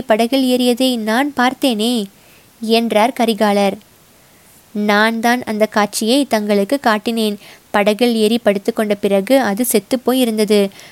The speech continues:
பழுவூர் இளையராணியின் திருமேனியை காயப்படுத்தி விட்டோமே என்ற பச்சாதாபத்தினால் அது பிராணனை விட்டுவிட்டதோ என்னமோ" என்றான் வந்தியத்தேவன். கரிகாலன் முகத்தில்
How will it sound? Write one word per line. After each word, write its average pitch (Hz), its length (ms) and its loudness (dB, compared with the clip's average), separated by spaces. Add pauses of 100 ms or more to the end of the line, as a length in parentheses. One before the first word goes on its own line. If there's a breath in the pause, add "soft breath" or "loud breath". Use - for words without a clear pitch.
(180 loud breath)
பழுவூர் 226 480 2
இளையராணியின் 214 680 0
திருமேனியை 214 560 -2 (140)
காயப்படுத்தி 226 580 -2
விட்டோமே 220 380 -2 (120)
என்ற 226 320 0
பச்சாதாபத்தினால் 226 1000 0 (440 loud breath)
அது 202 140 0 (120)
பிராணனை 220 460 0
விட்டுவிட்டதோ 220 520 -2 (200)
என்னமோ" 247 360 0 (560 soft breath)
என்றான் 214 560 0
வந்தியத்தேவன். 202 720 -2 (500 loud breath)
கரிகாலன் 226 580 2
முகத்தில் 220 420 2